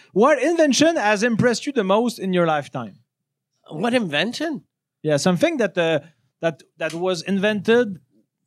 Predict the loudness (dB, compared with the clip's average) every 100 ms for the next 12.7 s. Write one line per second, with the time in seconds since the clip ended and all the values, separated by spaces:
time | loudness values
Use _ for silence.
0 | -20 -20 -18 -14 -10 -8 -6 -8 -2 -4
1 | -4 -12 -8 -2 0 2 2 2 0 0
2 | -4 -8 -14 -4 -2 0 0 0 0 0
3 | 0 2 0 -2 _ _ _ -4 0 2
4 | 0 -2 -8 -8 -12 -12 -6 -6 -2 0
5 | 0 0 0 0 0 -4 -6 -6 -6 -8
6 | -8 -6 -6 -2 -2 -2 -6 -10 -14 -16
7 | -16 -10 -4 -2 -2 -4 -4 -6 -4 -6
8 | -4 -4 -4 -4 -2 -4 -6 -10 -8 -10
9 | -12 _ _ _ _ _ -6 -2 0 0
10 | -2 -4 -6 -4 -2 0 0 2 2 2
11 | 2 2 2 2 0 -2 0 0 0 0
12 | 0 2 4 6 4 4 0